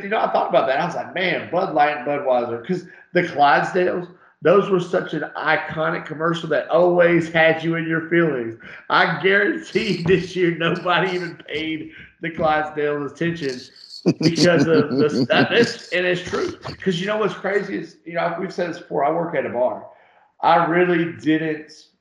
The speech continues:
Speaker 1: you know, think that it was really gonna be a thing where those beers took a huge hit. But they went from number one in sales by far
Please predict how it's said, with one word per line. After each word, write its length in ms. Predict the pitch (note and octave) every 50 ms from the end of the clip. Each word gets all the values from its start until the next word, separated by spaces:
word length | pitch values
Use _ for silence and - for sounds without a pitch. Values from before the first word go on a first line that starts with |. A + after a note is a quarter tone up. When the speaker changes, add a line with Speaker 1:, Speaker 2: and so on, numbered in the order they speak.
| _ _ _ -
Speaker 1:
you 160 | C3+ C3+ C3+
know, 320 | B2+ A#2 A2 A2 A2 A#2
think 480 | A2 - - - C3+ C#3 C#3+ C#3 - -
that 160 | - B2+ B2
it 120 | B2 A#2+ A#2+
was 220 | A#2+ A#2 A2+ A2+
really 260 | B2 C3+ B2+ B2+ B2
gonna 240 | A#2+ B2+ B2 A#2+ A#2+
be 540 | A2 A2+ A#2+ A#2+ A#2+ A#2+ A#2 A#2 A#2+ A#2 - -
a 200 | A#2 A#2+ A2+ A2+
thing 360 | - - C#3+ D3 C#3+ C3 A#2+ A2+
where 120 | A#2 A#2+
those 560 | A2+ A#2+ B2 A#2+ A#2+ A#2+ A#2+ A#2 - - _ _ _ _ _ _ - _ _ - A2
beers 520 | - D3 D#3 E3 D3+ C3+ A#2 A2 G#2 - -
took 180 | - D3+ -
a 160 | C3 A2+ A2
huge 420 | A2 - - D#3+ D3+ D3+ D3 - -
hit. 340 | D#3 D#3 - - - - - - _ _ _ _ _ _ _ -
But 200 | - D#3+ D#3 D#3+
they 280 | E3 E3+ F#3 G3 G3+ F#3+ D#3+
went 320 | F3+ F#3+ F#3+ F#3+ - -
from 300 | - D#3 C#3 C3 B2+ C3
number 340 | C3 C#3 C#3 C#3 D3+ C#3 C3+
one 560 | B2+ B2+ C3+ C#3 C#3 C#3+ D3 D3 C#3 C#3+ -
in 160 | - B2 B2 A#2+
sales 640 | A#2+ - - C3+ C3+ C3+ C3+ C3 C3 C3 B2+ B2+ B2
by 300 | - A#2 A2+ A2+ G#2+ -
far 800 | - - - - C#3+ C#3+ C3+ A#2+ A2 G#2 - - - G#2 -